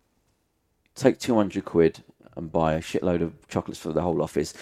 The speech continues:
If you know they're the, because what you do is you find people that are, that have produced stuff that's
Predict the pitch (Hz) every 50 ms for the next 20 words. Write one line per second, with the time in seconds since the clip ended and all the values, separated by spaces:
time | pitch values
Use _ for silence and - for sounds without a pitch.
0 | - - 113 - - 110 107 104 101 98 92 104 104 98 95 92 90 95 92 85
1 | - - - - - - _ _ _ _ _ _ - - - 131 123 160 160 113
2 | 117 110 139 113 98 90 104 104 - - 131 127 131 131 120 - - 117 98 90
3 | - 101 98 92 95 - - 90 90 87 87 90 - _ _ _ _ _ _ _
4 | _ - 90 98 - 87 - - - 98 87 107 101 90 - - - - - 98
5 | 87 - - - - - - - -